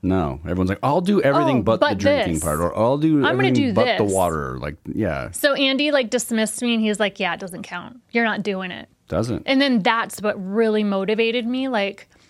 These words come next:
Speaker 2: I travel all over the world. There's no way that I'm gonna be able to get two workouts in a day and one be outdoors.
Speaker 1: Yeah.
Speaker 2: But when he told me I couldn't do it, I'm like, "Oh yeah, watch me." So here I am in Paris, outdoors,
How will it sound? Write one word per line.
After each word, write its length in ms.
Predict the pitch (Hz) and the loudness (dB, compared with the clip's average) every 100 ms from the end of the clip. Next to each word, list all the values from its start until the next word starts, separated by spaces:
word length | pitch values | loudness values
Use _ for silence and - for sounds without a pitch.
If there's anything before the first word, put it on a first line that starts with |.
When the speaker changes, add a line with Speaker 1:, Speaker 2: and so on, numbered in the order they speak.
| _ - | _ -6
Speaker 2:
I 120 | 285 | -4
travel 320 | 339 349 339 247 | -2 0 2 2
all 160 | 226 | 4
over 220 | 233 233 220 | 2 2 0
the 100 | 196 | -2
world. 320 | 196 208 220 | 0 0 2
There's 220 | 220 190 | 0 2
no 320 | 214 220 226 | 2 4 4
way 320 | 226 202 208 | 2 2 2
that 100 | 220 | 0
I'm 80 | 202 | 0
gonna 140 | 202 202 | 0 0
be 100 | 208 | 0
able 140 | 202 | 0
to 80 | 196 | -2
get 180 | 185 - | -4 -6
two 420 | - 220 214 214 | -4 -2 0 0
workouts 540 | 196 185 233 226 226 | 0 -2 -2 -2 -2
in 160 | 254 240 | -2 0
a 80 | 190 | 0
day 560 | 190 214 202 180 196 | 0 0 0 -2 -4
and 220 | - 208 190 | -2 0 2
one 240 | 208 202 | 2 2
be 140 | 196 | 2
outdoors. 760 | 190 190 196 190 202 277 311 - - | 0 0 -2 0 0 0 -2 -10 -10
Speaker 1:
Yeah. 220 | - 73 78 _ _ | -4 -4 -4 _ _
Speaker 2:
But 320 | 208 240 233 | 0 0 0
when 140 | 233 226 | -2 -2
he 100 | 233 | -2
told 200 | - 220 | -2 -2
me 140 | 220 | 0
I 60 | 208 | -2
couldn't 340 | - 220 214 | -2 -2 0
do 180 | 226 254 | 0 2
it, 220 | 269 294 - | 2 0 -2
I'm 140 | 220 | -4
like, 180 | 202 202 | -4 -2
"Oh 80 | 214 | 0
yeah, 240 | 214 208 | 0 0
watch 380 | 208 196 - - | 0 -2 -4 -8
me." 240 | 185 202 - _ | -10 -12 -16 _
So 160 | - 214 | -6 -6
here 240 | - 247 | -2 0
I 100 | 254 | 2
am 200 | 254 247 | 0 0
in 80 | 240 | 0
Paris, 540 | 233 240 202 185 - - | -2 0 0 -2 -6 -4
outdoors, 840 | 208 240 262 294 277 226 214 233 - | 0 0 2 4 4 2 0 -4 -14